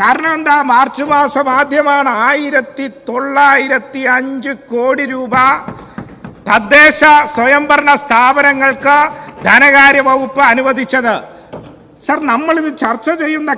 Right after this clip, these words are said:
ഘട്ടം ഏതാണ് സർ? നിങ്ങൾ ഭരിക്കുന്ന ഒരു കോൺഗ്രസ് സംസ്ഥാനമുണ്ടല്ലോ, തെലങ്കാന. നിങ്ങൾ മഹത്വവൽക്കരിക്കുന്ന രേവന്ത് റെഡ്ഡി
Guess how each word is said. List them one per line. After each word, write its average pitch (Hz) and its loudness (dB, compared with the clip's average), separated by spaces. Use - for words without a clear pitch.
ഘട്ടം 302 -2
ഏതാണ് 294 0
സർ? 269 -2
നിങ്ങൾ 262 -4
ഭരിക്കുന്ന 277 -4
ഒരു 254 0
കോൺഗ്രസ് 285 -4
സംസ്ഥാനമുണ്ടല്ലോ, 269 -2
തെലങ്കാന. 285 2
നിങ്ങൾ 269 0
മഹത്വവൽക്കരിക്കുന്ന 277 0
രേവന്ത് 269 0
റെഡ്ഡി 247 -2